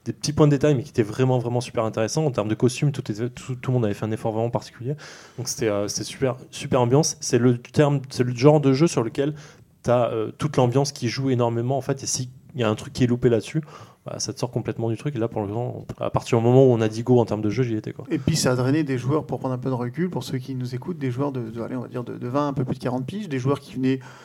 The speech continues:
Speaker 2: euh, de Paris, parce qu'il y a souvent des Janis qui viennent de Paris, mais de l'Est aussi, mais du sud de la France également. Et ça fait un petit melting pot de gens qui n'ont pas forcément tout le temps l'habitude de jouer ensemble.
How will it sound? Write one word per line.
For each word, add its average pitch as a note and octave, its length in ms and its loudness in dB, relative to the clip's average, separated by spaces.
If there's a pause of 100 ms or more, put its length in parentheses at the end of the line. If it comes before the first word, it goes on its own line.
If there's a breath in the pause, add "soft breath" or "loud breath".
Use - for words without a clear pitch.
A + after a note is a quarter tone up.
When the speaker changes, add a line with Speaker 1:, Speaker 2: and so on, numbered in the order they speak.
(240 loud breath)
Speaker 2:
euh, C3 60 -2
de B2 100 12
Paris, F#3 260 8
parce D#3 140 0
qu'il B2+ 100 -4
y - 20 -8
a - 40 -10
souvent C3 180 -6
des C3 80 -2
Janis C3 220 -2
qui C3 100 -12
viennent C3 140 0
de C3 40 4
Paris, F#3 300 4
mais D#3+ 100 0
de C3+ 140 4
l'Est C3 240 8
aussi, G#3+ 320 2
mais D#3 140 4
du C3 100 -4
sud C3+ 180 -8
de C#3 80 8
la C#3 80 10
France C3 280 0
également. C#3 260 6
Et G#3 60 6
ça - 100 -8
fait D3+ 80 6
un C#3 60 6
petit C#3 160 -6
melting F#3 340 0
pot F#3+ 180 10
de D3 120 6
gens E3 120 4
qui D#3+ 120 -4
n'ont C3+ 40 -4
pas D3+ 120 6
forcément G3+ 340 0
tout G3 80 -2
le F3+ 60 -2
temps F3 100 2
l'habitude D3+ 320 2
de C#3+ 140 4
jouer C3+ 120 2
ensemble. F3+ 320 0